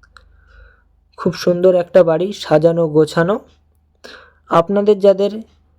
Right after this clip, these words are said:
চৌত্রিশ থেকে পঁয়ত্রিশ লাখের মধ্যে বাজেট ছিল, একতলা একটা বাড়ির সন্ধানে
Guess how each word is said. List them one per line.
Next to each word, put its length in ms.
চৌত্রিশ 540
থেকে 180
পঁয়ত্রিশ 540
লাখের 300
মধ্যে 280
বাজেট 360
ছিল, 160
একতলা 520
একটা 220
বাড়ির 320
সন্ধানে 360